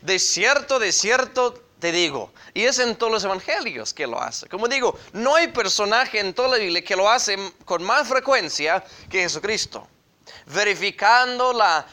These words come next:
la autenticidad de lo que él estaba diciendo. Ahora bien, vamos a ver el porqué en unos cuantos momentos, pero vamos a Hechos diez. Hechos diez. Verso treinta y cuatro.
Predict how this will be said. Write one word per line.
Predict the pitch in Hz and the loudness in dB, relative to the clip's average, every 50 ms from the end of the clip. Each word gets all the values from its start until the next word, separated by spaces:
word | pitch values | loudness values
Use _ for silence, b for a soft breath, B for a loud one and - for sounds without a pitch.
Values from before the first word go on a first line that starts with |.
| B B B | B B B
la | - 165 175 170 165 156 | -2 2 4 4 4 4
autenticidad | 170 175 170 - 165 160 147 160 147 156 156 156 175 202 220 220 | 2 0 0 -4 -6 -4 -4 -4 -4 -2 0 2 4 6 6 4
de | 196 190 | 4 2
lo | 185 185 180 | 0 0 0
que | - 185 | 0 -2
él | 170 | -2
estaba | 170 156 - - 165 151 147 143 147 151 156 160 156 - b b b b b _ 127 | 0 -2 0 2 2 2 4 4 4 2 2 2 0 -4 b b b b b _ -8
diciendo. | 143 156 - - - 233 247 277 254 220 170 131 113 - - _ _ _ _ _ _ _ _ _ _ - - | -6 -4 -2 -2 0 2 2 0 0 0 -4 -4 -6 -8 -8 _ _ _ _ _ _ _ _ _ _ 0 4
Ahora | - 165 160 | 4 4 4
bien, | 151 143 | 2 2
vamos | 147 196 254 277 269 - | 2 4 4 4 4 2
a | 240 208 | 2 2
ver | 208 202 | 2 2
el | 190 175 151 | 2 0 -2
porqué | - 156 151 147 - - 185 180 165 160 151 | -2 -2 -2 -2 -2 -2 0 2 2 2 2
en | 151 | 0
unos | 156 156 151 - | 0 -2 -4 -4
cuantos | - 156 151 143 135 143 - | -2 -2 -2 -2 -2 -4 -4
momentos, | 139 139 165 190 180 160 120 135 123 | -2 -2 0 0 0 -2 -4 -6 -6
pero | - 156 180 | -2 0 0
vamos | 214 240 240 202 185 | 2 2 0 -2 -2
a | 156 - | -2 -2
Hechos | 165 185 185 185 - 147 131 113 | 0 -2 -2 -2 -4 -6 -6 -6
diez. | 120 143 151 123 - - - - - - - _ _ _ _ _ _ _ _ - | -6 -4 -4 -4 -4 -4 -6 -8 -8 -10 -14 _ _ _ _ _ _ _ _ -4
Hechos | 139 160 160 156 - 143 127 110 | -4 -4 -2 -4 -6 -8 -8 -8
diez. | 113 123 120 101 - - - - - - _ _ _ _ _ _ _ _ _ _ _ _ _ _ _ _ _ _ _ _ _ _ _ _ _ _ _ _ _ _ _ - - _ _ _ _ _ _ _ _ _ _ - - - - - - - - - - - | -8 -8 -8 -8 -8 -8 -12 -14 -14 -18 _ _ _ _ _ _ _ _ _ _ _ _ _ _ _ _ _ _ _ _ _ _ _ _ _ _ _ _ _ _ _ -20 -20 _ _ _ _ _ _ _ _ _ _ -20 -16 -16 -16 -16 -16 -20 -20 -18 -12 -6
Verso | - 139 143 - 135 120 | -4 -4 -2 -2 -4 -6
treinta | - 123 127 120 - | -4 -4 -6 -6 -8
y | - | -6
cuatro. | - 143 147 139 - - - - | -2 0 0 0 0 -4 -14 -16